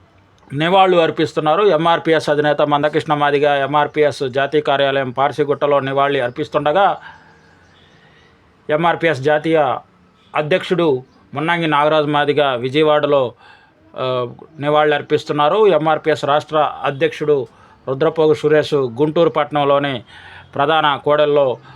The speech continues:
ఆ, అమరవీరులకు నివాళులర్పిస్తున్నారు. అదేవిధంగా పలు జిల్లాల్లో, మండలాల్లో, గ్రామాల్లో సైతం భారీగా, ఆ, అమరవీరులకు నివాళులర్పిస్తున్నారు.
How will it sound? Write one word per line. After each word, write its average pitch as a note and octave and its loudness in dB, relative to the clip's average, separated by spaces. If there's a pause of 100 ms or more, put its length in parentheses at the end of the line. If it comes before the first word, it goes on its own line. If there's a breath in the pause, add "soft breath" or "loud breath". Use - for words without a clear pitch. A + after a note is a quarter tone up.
(400 loud breath)
ఆ, C3 -2 (140)
అమరవీరులకు D3 2
నివాళులర్పిస్తున్నారు. C#3+ -2
అదేవిధంగా D3+ 0
పలు E3 0
జిల్లాల్లో, D3+ 2
మండలాల్లో, D#3 0
గ్రామాల్లో D3+ 0
సైతం C#3 -4
భారీగా, D3 0 (720 loud breath)
ఆ, C3+ 0
అమరవీరులకు D3+ 2
నివాళులర్పిస్తున్నారు. C#3+ 0